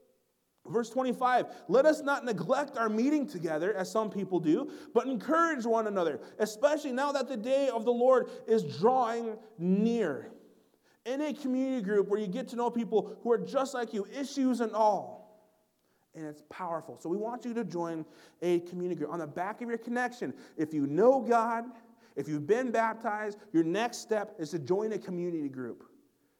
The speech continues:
You want to start having those relationships. You are not intended to live this life alone just with you and God. And I know that sounds beautiful,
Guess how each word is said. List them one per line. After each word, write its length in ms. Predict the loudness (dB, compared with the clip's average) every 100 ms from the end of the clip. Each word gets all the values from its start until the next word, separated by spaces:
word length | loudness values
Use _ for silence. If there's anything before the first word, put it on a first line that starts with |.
| _ _
You 140 | -4 -2
want 420 | 0 0 0 -6
to 80 | -6
start 220 | -2 0
having 300 | 0 -2 0
those 120 | -2
relationships. 380 | 0 0 -2 -12
You 280 | -4 2 4
are 160 | 4 2
not 340 | 0 0 0
intended 580 | -2 -4 -4 -4 -2 0
to 100 | 2
live 360 | 4 4 4 4
this 240 | 2 2
life 360 | -2 -4 -4 -4
alone 600 | -4 0 0 0 -2 -6 -12 -16
just 220 | 0 0 0
with 140 | -4
you 160 | 2 2
and 100 | 2
God. 320 | 0 -2 -10 -20 -20 _ _ _ _ _ _ _ _ _ _ _ _ _ _ _ _ _ _ _
And 160 | -6 -4
I 100 | 0
know 160 | 2
that 160 | 2 0
sounds 300 | 0 0 -2
beautiful, 840 | -6 -2 0 0 2 4 4 4